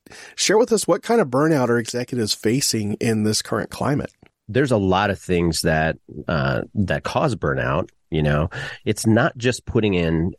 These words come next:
Speaker 2: more time than, than, than is necessary or, or just excessive workload or, or whatever it is, but it's really the understanding of, of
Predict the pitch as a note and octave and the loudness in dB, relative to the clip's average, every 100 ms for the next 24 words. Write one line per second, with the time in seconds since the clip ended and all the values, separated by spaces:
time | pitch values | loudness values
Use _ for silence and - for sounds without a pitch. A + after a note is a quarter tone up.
0 | _ A2+ A2+ A2 G2 F2+ F2+ F2+ D#2+ D2+ | _ 0 4 4 2 0 0 0 0 0
1 | D2+ D#2 - D#2+ D#2+ D#2 D2+ F2 D#2 D#2+ | 0 -4 -4 0 2 0 0 -2 -2 -2
2 | E2 D#2 - E2 D#2 D2 D2 C#2 C#2+ - | 0 0 -2 -2 0 0 0 0 -2 -2
3 | D2 D2+ D#2 D#2 - - E2+ - - D#2 | -2 -2 0 -2 -2 -4 -4 -4 -4 -2
4 | D#2+ D2 D2+ C#2+ C#2 C2 C2 C#2 C2+ C#2 | -4 -2 -4 -2 -2 -2 0 0 -2 -4
5 | - E2+ D#2+ D#2+ D2+ D2 G#2+ D#2 - - | -4 0 0 0 0 2 0 0 -6 -14
6 | - - - C3+ B2 F#3 B3 F3+ C3 G#2 | -14 -14 -2 -2 2 4 6 4 4 0
7 | - G#2+ G#2+ F2 E2+ E2 - - - F2+ | -2 0 2 2 0 -2 -8 -16 -2 0
8 | F2 | 0